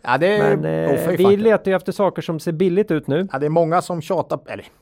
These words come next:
Speaker 1: det är många som frågar efter nischbanken faktiskt.
Speaker 2: Ja, du,
Speaker 1: Eh.
Speaker 2: du tänker på när jag sitter på kontoret här och tjatar på det, att vi måste ju ta tag i det här med
Speaker 1: Hörru du,
Speaker 2: nischbanken.
Speaker 1: eh, T F. <laughs>
Speaker 2: T F, ja.
Speaker 1: <laughs> Jag försöker.
Speaker 2: Sa du T F Bank?
Speaker 1: Sa du T F Bank? Ja, nej, nej, nej.
Speaker 2: Ja. Vi får se, det kanske inte blir då,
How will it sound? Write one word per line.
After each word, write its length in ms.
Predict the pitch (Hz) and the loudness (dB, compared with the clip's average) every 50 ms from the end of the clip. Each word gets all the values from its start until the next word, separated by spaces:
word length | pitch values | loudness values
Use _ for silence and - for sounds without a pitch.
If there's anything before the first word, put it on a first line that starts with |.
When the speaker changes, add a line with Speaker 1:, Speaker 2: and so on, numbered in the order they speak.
| _ _ _ _ | _ _ _ _
Speaker 1:
det 60 | - 143 | -8 -2
är 40 | |
många 220 | 156 175 165 156 143 | -2 0 0 -2 -4
som 140 | - 117 - | -6 -6 -8
frågar 320 | - 175 160 143 147 147 | -4 -4 -2 0 0 -2
efter 200 | 143 - - 151 | -2 -4 -6 -8
nischbanken 480 | 147 143 - - 135 117 110 - 208 - | -8 -8 -8 -8 -8 -8 -6 -8 -8 -8
faktiskt. 300 | - 92 - 196 - 156 | -8 -10 -10 -8 -6 -4
Speaker 2:
Ja, 80 | 156 | -2
du, 220 | 156 156 156 151 151 | 0 0 0 0 -2
Speaker 1:
Eh. 240 | - - - - | -4 -8 -12 -12
Speaker 2:
du 60 | 135 - | -6 -2
tänker 240 | 175 160 131 - | -2 -2 -2 -2
på 80 | - 156 | -4 -4
när 80 | 147 151 | -2 0
jag 160 | 165 175 - | -2 -2 -2
sitter 240 | - 139 - - 113 | -4 -8 -10 -10 -14
på 80 | - 117 | -10 -8
kontoret 440 | 143 127 - 143 139 151 180 - | -8 -6 -4 -2 -2 -2 -2 -2
här 100 | 143 131 | -2 -4
och 60 | 123 131 | -4 -2
tjatar 240 | - 127 113 127 | -2 -2 -2 -2
på 100 | 110 - | -4 -2
det, 80 | 127 127 | -2 -2
att 100 | 123 131 | -2 -2
vi 100 | 139 131 | -4 -4
måste 340 | 139 143 131 - - - 143 | -2 -4 -4 -6 -6 -4 -4
ju 100 | 139 143 | -4 -2
ta 120 | - 147 | -4 -6
tag 320 | - - 151 151 143 135 139 | -2 0 2 2 2 2 0
i 40 | |
det 80 | 131 131 | 0 2
här 20 | |
med 80 | - 196 202 - | 2 2 2 4
Speaker 1:
Hörru 40 | 180 170 | 4 2
du, 40 | 165 | 2
Speaker 2:
nischbanken. 380 | 160 - 135 - 175 156 147 | 2 0 0 0 2 2 0
Speaker 1:
eh, 60 | - - - - - - - - - - - 359 - - | 0 0 0 0 0 2 0 -2 -2 -2 -8 -6 2 2
T 180 | - 185 156 151 | 4 4 4 2
F. 180 | 143 - - | 2 0 -2
<laughs> 640 | - - - 262 - - 262 208 - - 185 - - | -2 0 0 0 2 2 2 2 2 0 0 0 4
Speaker 2:
T 160 | - 214 196 | 6 6 6
F, 140 | 170 160 156 - 175 | 6 4 0 -2 -2
ja. 120 | 175 - | 2 6
Speaker 1:
<laughs> 200 | 254 254 - - | 6 6 6 6
Jag 100 | - 247 | 0 2
försöker. 360 | - - - - 214 - 208 208 | 2 2 4 4 2 4 4 2
Speaker 2:
Sa 80 | 196 | 2
du 140 | 165 160 156 | 2 0 0
T 100 | - 220 | 2 2
F 100 | 254 - - | 2 2 2
Bank? 400 | 190 254 320 - - 170 - - | 0 0 0 -2 -6 -8 -6 -2
Speaker 1:
Sa 100 | 233 - | 0 2
du 120 | - - | 2 2
T 120 | - 247 262 285 | 0 0 -4 -4
F 60 | 233 - | -4 0
Bank? 200 | 214 226 - - - - 403 392 - - | 2 2 2 2 0 -2 -2 -2 -2 -4
Ja, 260 | - 123 143 180 185 131 | 0 2 2 2 2 2
nej, 300 | 127 143 165 175 151 - | 0 0 0 0 -2 -2
nej, 320 | 110 127 135 147 135 - - _ _ _ _ | -2 0 0 0 -2 -4 -8 _ _ _ _
nej. 300 | - - 127 139 143 143 - | -6 0 2 4 4 4 2
Speaker 2:
Ja. 80 | - - _ _ _ _ - | -2 -6 _ _ _ _ 0
Vi 100 | - 240 | 0 2
får 80 | 233 208 | 2 2
se, 140 | 208 220 | 0 0
det 100 | 175 202 | 0 0
kanske 240 | 208 254 254 220 262 | 2 4 4 4 2
inte 120 | 226 226 220 | 0 -2 0
blir 180 | 190 220 208 | 0 0 2
då, 320 | 175 233 262 202 - 117 | 2 2 2 2 2 0